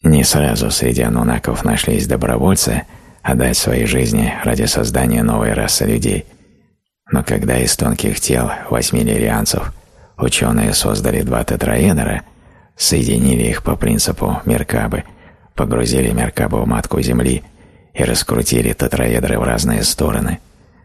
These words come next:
то яйцеклетка была создана. Лирианцы сообщили сириусянам, что все их условия выполнены.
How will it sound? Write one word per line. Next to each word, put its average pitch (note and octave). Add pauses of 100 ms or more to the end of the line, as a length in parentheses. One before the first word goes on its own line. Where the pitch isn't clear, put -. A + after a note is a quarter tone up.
(360)
то -
яйцеклетка -
была A1+
создана. - (1300)
Лирианцы B1+
сообщили A1
сириусянам, B1 (560)
что C2
все D#2+
их -
условия B1
выполнены. -